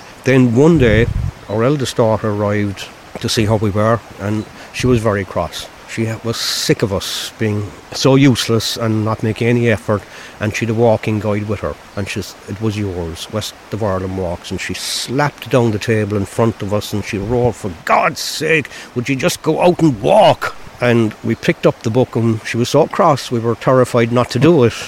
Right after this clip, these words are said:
We took the wa-, the book out, did one of the walks, and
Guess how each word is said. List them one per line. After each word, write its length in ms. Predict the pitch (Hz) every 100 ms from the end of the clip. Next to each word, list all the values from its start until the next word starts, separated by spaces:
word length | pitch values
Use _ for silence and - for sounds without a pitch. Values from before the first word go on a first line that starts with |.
| - - -
We 160 | 113 104 - -
took 200 | 165 -
the 100 | 156
wa-, 300 | 135 123 117 - - - -
the 160 | 127 110
book 240 | 120 113
out, 280 | 104 104 110 104 -
did 160 | - 147
one 140 | 147
of 80 | 120
the 40 | 101
walks, 480 | 101 98 104 -
and 160 | 104 104